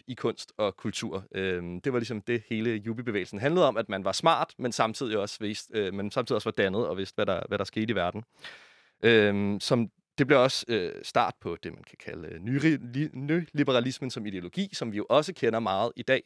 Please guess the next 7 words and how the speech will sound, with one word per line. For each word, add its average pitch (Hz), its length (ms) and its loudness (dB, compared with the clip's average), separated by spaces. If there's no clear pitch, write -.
hvor, 117 280 0
øh, 90 280 -4
finanssektoren 113 840 0
får 123 180 2
en 120 60 -6
kæmpestor, 123 640 0
øhm, 90 500 -2